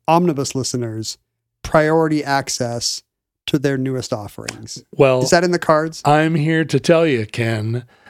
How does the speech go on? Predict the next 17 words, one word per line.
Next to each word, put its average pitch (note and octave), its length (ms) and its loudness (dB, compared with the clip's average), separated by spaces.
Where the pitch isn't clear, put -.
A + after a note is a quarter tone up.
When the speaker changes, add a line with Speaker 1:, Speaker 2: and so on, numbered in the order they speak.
Speaker 2:
that B2+ 120 4
if C3 120 2
you A3 120 4
go G#3+ 160 4
to F3 80 2
masterworks F#3 960 2
dot D#3 400 2
art, G#3+ 500 4
slash G3 680 0
omnibus. E3 880 0
That's D#3+ 220 2
masterworks B3+ 800 2
dot G3+ 420 2
art, A3 400 2
not C3 280 0
dot A#3 240 4
com, F3+ 400 4